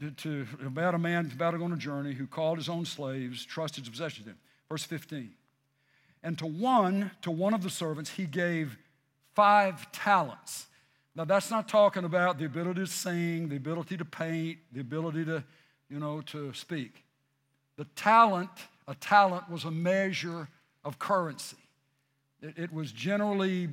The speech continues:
determined to be worth about a thousand dollars in silver. But the purchasing amount could be greater than that. So let's just throw in a thousand dollars. He, he gave, he gave five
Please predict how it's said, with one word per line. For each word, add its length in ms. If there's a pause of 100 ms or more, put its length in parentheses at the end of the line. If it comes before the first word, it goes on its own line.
(360)
determined 680
to 60
be 460
worth 440
about 320
a 60
thousand 760
dollars 640 (100)
in 160
silver. 600 (1000)
But 100
the 80
purchasing 680
amount 460
could 120
be 100
greater 360
than 200
that. 180 (480)
So 120
let's 220
just 220
throw 360
in 160
a 60
thousand 540
dollars. 300 (140)
He, 160
he 100
gave, 380 (520)
he 140
gave 580 (260)
five 500